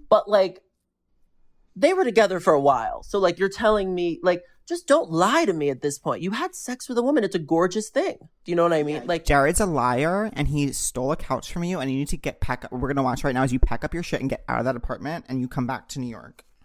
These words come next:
Speaker 1: U-Haul is coming. The U-Haul's coming, and Jared's a liar. And that's the title of this episode. Jared's a fucking liar.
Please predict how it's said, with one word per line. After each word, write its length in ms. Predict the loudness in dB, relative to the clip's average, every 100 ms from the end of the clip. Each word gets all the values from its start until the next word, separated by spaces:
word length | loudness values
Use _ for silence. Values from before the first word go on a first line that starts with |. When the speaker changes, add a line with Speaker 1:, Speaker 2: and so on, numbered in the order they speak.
| _ -20 -12
Speaker 1:
U-Haul 500 | -2 2 4 6 6
is 120 | 4
coming. 340 | 2 2 4 4
The 80 | 2
U-Haul's 360 | 4 4 4
coming, 320 | 0 -4 -2 -6
and 160 | -6
Jared's 320 | -4 -2 0
a 60 | 2
liar. 340 | 2 2 -2 -4
And 100 | 0
that's 220 | -2 -2
the 80 | -8
title 260 | -2 0 0
of 60 |
this 160 | -4 -4
episode. 340 | -6 -6 -12
Jared's 280 | -2 0 0
a 40 | 0
fucking 320 | 0 0
liar. 120 | -8